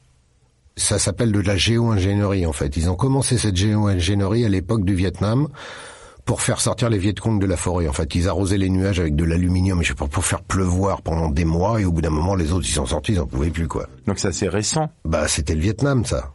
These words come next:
Speaker 2: Oui, c'est assez récent.
Speaker 1: Bah, c'est assez récent, mais, euh,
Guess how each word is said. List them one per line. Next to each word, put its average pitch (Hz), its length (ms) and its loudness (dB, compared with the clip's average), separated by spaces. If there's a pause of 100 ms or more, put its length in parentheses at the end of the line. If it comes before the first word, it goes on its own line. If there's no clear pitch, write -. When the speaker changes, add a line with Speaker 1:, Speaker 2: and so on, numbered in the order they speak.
Speaker 2:
Oui, 139 80 0
c'est - 160 -6
assez - 220 -6
récent. 156 400 -2
Speaker 1:
Bah, 65 120 -2
c'est - 140 -2
assez 80 300 0
récent, 127 400 2
mais, 85 260 2
euh, 71 440 0